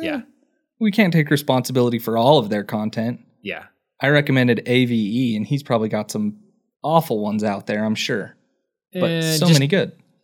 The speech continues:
Speaker 1: So many good ones.
Speaker 2: Some people might not like the language that he uses.
Speaker 1: I love it.
Speaker 2: But it's just language,
Speaker 1: Love
Speaker 2: nothing
Speaker 1: it.
Speaker 2: else.
Speaker 1: Yeah. So I, I do wanna say, like,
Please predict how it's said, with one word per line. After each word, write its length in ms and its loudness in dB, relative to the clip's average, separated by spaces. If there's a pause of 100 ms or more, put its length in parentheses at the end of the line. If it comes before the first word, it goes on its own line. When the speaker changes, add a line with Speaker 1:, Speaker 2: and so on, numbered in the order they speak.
Speaker 1:
So 180 -2
many 160 2
good 160 -2
ones. 360 -10 (1300)
Speaker 2:
Some 200 0
people 220 0
might 180 4
not 120 -2
like 180 -2
the 80 -8
language 520 -10
that 120 -20
he 60 -20
uses. 420 -16 (400)
Speaker 1:
I 120 -8
love 360 -12
it. 80 -10
Speaker 2:
But 140 4
it's 100 -2
just 200 2
language, 360 -2
Speaker 1:
Love 160 -4
Speaker 2:
nothing 240 -2
Speaker 1:
it. 40 -6
Speaker 2:
else. 260 -12 (120)
Speaker 1:
Yeah. 220 -6 (1000)
So 600 4 (320)
I, 300 0
I 140 2
do 280 6
wanna 280 6
say, 340 2
like, 280 0